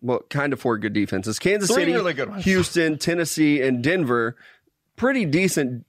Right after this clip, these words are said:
Speaker 1: defenses that he's seen so far. So maybe it is real. Eh, maybe I was wrong about Gardner. We'll, we'll find out.
Speaker 2: Yeah, we'll get to that in the next, uh, in two segments, actually. All right, Saquon Barkley continues to defy the odds.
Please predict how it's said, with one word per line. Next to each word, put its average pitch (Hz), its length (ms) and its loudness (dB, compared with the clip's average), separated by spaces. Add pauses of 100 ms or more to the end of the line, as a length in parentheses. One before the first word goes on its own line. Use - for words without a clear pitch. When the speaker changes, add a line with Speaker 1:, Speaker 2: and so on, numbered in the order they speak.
Speaker 1:
defenses 123 520 0
that 131 120 2
he's 117 140 -2
seen 220 320 0
so 120 220 0
far. 107 340 0
So 113 320 0 (460)
maybe 202 320 2
it 180 80 4
is 170 240 0
real. 190 320 2 (200)
Eh, 127 160 0
maybe 147 320 2
I 143 120 2
was 135 180 -2
wrong 139 220 0
about 127 260 -2
Gardner. 127 480 0 (320)
We'll, 123 240 0 (200)
we'll 135 100 2
find 117 300 -2
out. - 240 -2
Speaker 2:
Yeah, 107 100 0
we'll 110 160 -2
get 120 160 -6
to 120 60 0
that 113 120 2
in 101 80 -2
the 107 60 0
next, - 360 -6
uh, 107 220 2
in 104 120 -6
two 196 180 -2
segments, 98 400 -4
actually. 127 300 0
All 151 80 0
right, 143 120 -2
Saquon 220 400 0
Barkley 185 440 2 (260)
continues 247 540 0
to 254 100 0
defy 170 500 0
the 160 220 -2
odds. 135 320 0